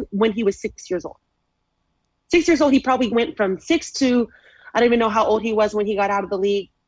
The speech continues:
but he chose that time to sacrifice everything.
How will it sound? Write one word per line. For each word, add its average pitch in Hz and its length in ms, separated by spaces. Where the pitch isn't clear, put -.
but 202 280
he 285 160
chose 285 320
that 254 220
time 254 440
to 226 400
sacrifice 202 580
everything. 160 480